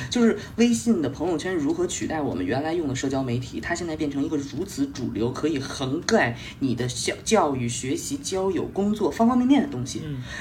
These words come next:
Speaker 1: 它一定是基于我们的社交的逻辑建立的。
Speaker 2: 嗯，嗯。
Speaker 1: 就是它就是基于我们社交逻辑建立的。然后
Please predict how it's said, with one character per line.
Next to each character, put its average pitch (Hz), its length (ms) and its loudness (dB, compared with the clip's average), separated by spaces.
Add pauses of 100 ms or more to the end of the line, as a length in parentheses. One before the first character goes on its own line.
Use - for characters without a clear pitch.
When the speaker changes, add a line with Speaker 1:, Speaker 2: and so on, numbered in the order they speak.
Speaker 1:
它 262 140 2
一 196 180 2
定 233 160 6
是 185 160 2
基 208 300 -2
于 190 100 0
我 143 320 2
们 131 220 -2
的 165 100 0
社 165 480 2
交 196 380 -2
的 131 180 0
逻 117 320 2
辑 180 220 -2
建 127 280 -2
立 113 160 -2
的。 85 220 -8
Speaker 2:
嗯， 139 220 -8 (160)
嗯。 127 80 -6
Speaker 1:
就 226 160 6
是 202 80 0
它 233 100 0
就 269 140 4
是 190 100 2
基 165 220 -4
于 160 40 2
我 143 100 2
们 139 100 0
社 143 160 2
交 135 120 -2
逻 120 140 0
辑 135 120 -4
建 123 200 -6
立 92 120 -8
的。 - 120 -12 (320)
然 180 140 4
后 262 340 4